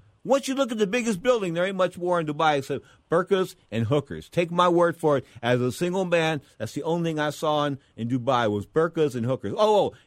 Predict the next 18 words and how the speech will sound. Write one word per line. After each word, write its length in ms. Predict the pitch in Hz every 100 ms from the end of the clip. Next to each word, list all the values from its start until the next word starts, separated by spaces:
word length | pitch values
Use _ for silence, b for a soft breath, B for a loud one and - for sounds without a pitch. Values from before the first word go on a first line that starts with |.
| -
and 180 | 135 135
the 40 |
emergency 400 | 131 151 139 -
room, 180 | 101 95
'cause 160 | 104 110
I 40 |
spent 220 | - 117
most 220 | 113 123
of 100 | 110
the 60 | -
time 180 | 107 107
there 180 | 101 90 b
in 100 | 92
the 80 | 98
hospital 400 | 117 117 - 101
from 160 | - 85
food 280 | 117 104
poisoning. 400 | - 87 - 78